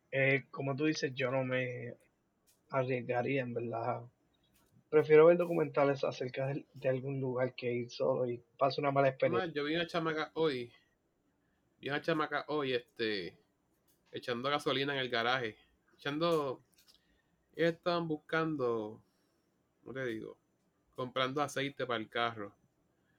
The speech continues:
Speaker 2: Y no sabían como que qué aceite
Speaker 1: Ujú.
Speaker 2: comprar. Y iba como que a ayudarle y dije, "¿Sabes qué? En verdad no, pichea." <laughs> Que después que acusan a uno de algo, whatever.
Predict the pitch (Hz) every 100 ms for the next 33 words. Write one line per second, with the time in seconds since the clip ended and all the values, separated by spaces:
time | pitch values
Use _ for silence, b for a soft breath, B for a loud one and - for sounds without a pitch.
0 | _ _ _ _ _ 127 127 120 143 147
1 | 151 147 127 117 117 113 113 123 - 139
2 | 139 131 143 113 110 - _ _ _ _
3 | _ _ _ _ _ _ _ _ _ _
4 | 120 120 135 151 160 151 143 127 147 131
5 | 131 143 190 - 120 117 110 120 120 113
6 | 120 120 110 110 107 _ _ _ B B
7 | B B B B B B - - 143 135
8 | 135 127 - 147 160 160 151 139 139 139
9 | 135 110 120 135 127 113 123 127 131 123